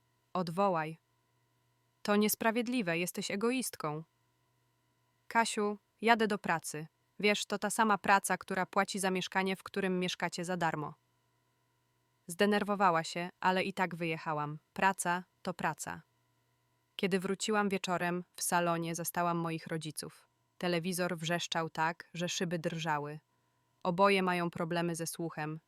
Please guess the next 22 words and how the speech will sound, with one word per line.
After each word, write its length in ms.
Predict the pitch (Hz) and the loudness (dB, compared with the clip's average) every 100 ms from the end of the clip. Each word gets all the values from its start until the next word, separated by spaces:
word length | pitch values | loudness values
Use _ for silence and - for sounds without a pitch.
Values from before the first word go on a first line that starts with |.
| - | -4
więc 260 | 185 180 | 0 0
głośność 580 | 175 185 185 190 180 - | 0 0 0 -4 -6 -8
zawsze 380 | 165 175 - 170 | -2 -2 0 -4
na 100 | 160 | -2
maksimum. 580 | 156 147 - 156 156 156 - _ _ _ _ _ - | -2 -4 -6 -6 -6 -8 -12 _ _ _ _ _ 0
Dzieci 300 | 208 - 190 | 2 2 0
biegały 460 | 185 180 175 180 | 2 4 4 4
i 100 | 175 | -2
piszczały, 720 | - 170 - 156 151 156 160 - - | -4 -6 -2 -2 -2 -4 -8 -12 -2
rodzice 440 | 180 175 185 185 | 0 0 -2 -4
przekrzykiwali 680 | - 175 - 170 175 160 160 | -4 -4 -4 -6 -4 -2 -2
telewizor, 640 | - 156 147 156 151 151 160 _ _ _ - | -4 -6 -4 -6 -8 -8 -12 _ _ _ -8
a 100 | - | -2
Kasia 300 | - 220 220 | 0 0 0
gadała 340 | 180 170 170 | 0 2 2
przez 240 | 160 - - | 0 -2 -4
telefon, 540 | 165 156 156 156 151 - | -4 -4 -4 -6 -6 -8
zalewanie 580 | 180 180 175 165 160 156 | -2 0 0 0 -2 -2
śmiejąc 560 | - 175 160 151 156 - | -4 -2 -2 -4 -6 -8
się. 240 | - 160 - _ _ _ _ _ _ | -10 -12 -14 _ _ _ _ _ _
„Cześć, 300 | - 349 - | 2 2 2
mamo, 460 | 247 202 175 165 | 2 2 2 -2